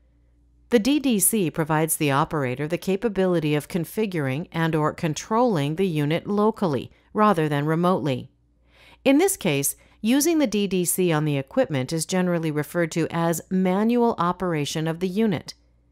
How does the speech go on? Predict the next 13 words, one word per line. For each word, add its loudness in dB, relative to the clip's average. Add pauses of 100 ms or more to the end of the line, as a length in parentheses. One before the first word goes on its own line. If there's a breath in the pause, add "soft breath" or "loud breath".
(400)
It 4
is 2
very 2
common 0
to -2
enter 0
this 0
mode 0
when -2
performing -2
maintenance 0
repair -2
activities -2